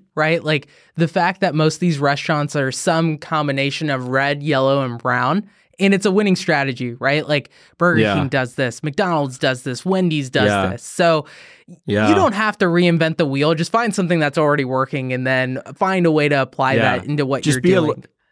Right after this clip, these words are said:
Speaker 2: just be a little different, right? Like, one, like, slight iteration on something that already worked. Like,
Speaker 1: Exactly.
Speaker 2: essentially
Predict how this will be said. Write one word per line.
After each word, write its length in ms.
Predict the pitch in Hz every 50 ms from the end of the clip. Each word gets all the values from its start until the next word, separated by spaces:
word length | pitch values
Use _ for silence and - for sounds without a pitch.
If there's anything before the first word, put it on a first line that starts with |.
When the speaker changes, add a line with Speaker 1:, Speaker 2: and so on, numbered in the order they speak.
| _ _ _
Speaker 2:
just 200 | - 151 - -
be 60 | 175
a 60 | 170
little 240 | 156 135 135 139 143
different, 400 | 127 123 123 127 - 127 104 98
right? 160 | 107 117 120
Like, 160 | 113 120 113
one, 240 | 120 117 117 117 113
like, 160 | 113 110 107
slight 300 | - - 117 113 110 -
iteration 520 | 117 110 107 101 98 101 110 107 - - 107
on 140 | 95 98 98
something 300 | - 110 98 110 107 107
that 120 | 95 -
already 340 | - 95 98 98 98 95 92
worked. 400 | 95 92 92 - - - - - -
Like, 240 | 110 107 101 92
Speaker 1:
Exactly. 400 | 165 160 143 139 160 143 143 120
Speaker 2:
essentially 480 | 113 110 107 113 113 107 107 104 95